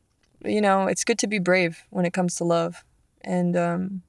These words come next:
tell people that you care about them, even if it's not romantic. Like, make sure you tell the people around you how much you appreciate them and you love them and you care about them. And if you are in love with someone, fucking go for it. And if they reject you, oh, fucking well. There's so many people on this planet. You'll meet somebody else that will really appreciate your love.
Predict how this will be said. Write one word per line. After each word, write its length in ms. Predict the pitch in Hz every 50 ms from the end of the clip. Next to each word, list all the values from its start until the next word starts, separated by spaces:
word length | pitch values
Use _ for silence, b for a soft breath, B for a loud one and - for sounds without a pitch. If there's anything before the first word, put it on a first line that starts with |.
| _ _ _ _ _ -
tell 180 | - - 202 190
people 280 | - 226 214 220 208
that 100 | 202 196
you 80 | 190 190
care 160 | - 226 226
about 180 | 220 202 180 175
them, 140 | 180 175
even 160 | 170 240 277 302
if 80 | 285
it's 140 | 285 247 247
not 120 | 285 277
romantic. 460 | 277 247 233 247 254 240 - - - - - -
Like, 100 | - - _ -
make 160 | 208 220 214
sure 160 | - - 240
you 60 | 233
tell 180 | - - 233 214
the 80 | 202
people 260 | 190 208 202 196 208 196
around 240 | 185 180 185 185
you 300 | 190 190 185 180 185 196 - _
how 80 | - 185
much 240 | 180 185 185 - -
you 60 | 180
appreciate 420 | 175 - 190 180 - 190 185 180
them 220 | - 185 185 180 180
and 80 | 185
you 80 | 190 180
love 140 | 175 175 175
them 120 | 180 180 190
and 100 | 185 185
you 40 |
care 160 | 190 - 196 185
about 220 | 185 185 185 -
them. 360 | - 190 185 190 185 185 190 B B B B B B B B B B B
And 120 | - 196 196
if 160 | 190 185 -
you 80 | 214 240
are 120 | 262 269
in 120 | 254 240
love 160 | 240 233 226 214
with 80 | 220
someone, 580 | - - 220 208 208 208 214 214 208 214 196 185 - _ _ _ _ _ _ _ -
fucking 300 | - 196 - - 190 180
go 180 | 190 208 214 190
for 220 | - - 180 175
it. 80 | 170 156
And 100 | 180 190
if 120 | 185 -
they 140 | - 208 208
reject 400 | 208 208 190 226 233 233 - -
you, 220 | 240 233 233 226 - -
oh, 200 | - 233 240 226
fucking 380 | - - 220 190 - 180 175
well. 220 | 170 160 165 175 190
There's 180 | 180 170 180
so 160 | - - 208 202
many 160 | 202 196 190
people 240 | 175 190 185 - 185
on 120 | 180 175
this 120 | 175 175
planet. 340 | - - 175 170 170 170 175
You'll 120 | - 175 170
meet 180 | 170 170 170
somebody 340 | - - 175 170 170 175 170
else 400 | 170 170 170 170 170 - - - -
that 140 | - - -
will 200 | 170 170 165 165
really 260 | 165 185 190 190 180
appreciate 400 | 170 - - 175 170 - 170 165 165
your 100 | 170 170
love. 320 | 170 170 175 175 175 175